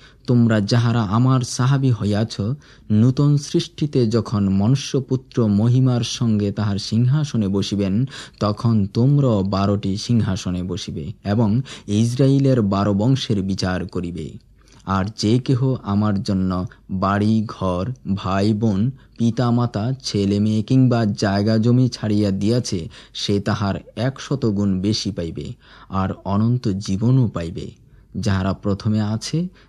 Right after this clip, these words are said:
তাহাদের মধ্যে অনেকে শেষে পড়িবে, আর যাহারা শেষে আছে, তাহাদের মধ্যে অনেকে প্রথম হইবে। আঙ্গুর ক্ষেতের মজুরেরা।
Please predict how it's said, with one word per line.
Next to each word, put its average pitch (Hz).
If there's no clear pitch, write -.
তাহাদের 90
মধ্যে 92
অনেকে 135
শেষে -
পড়িবে, 76
আর 95
যাহারা 120
শেষে 131
আছে, 104
তাহাদের 98
মধ্যে 92
অনেকে 127
প্রথম 113
হইবে। 87
আঙ্গুর 120
ক্ষেতের 107
মজুরেরা। 110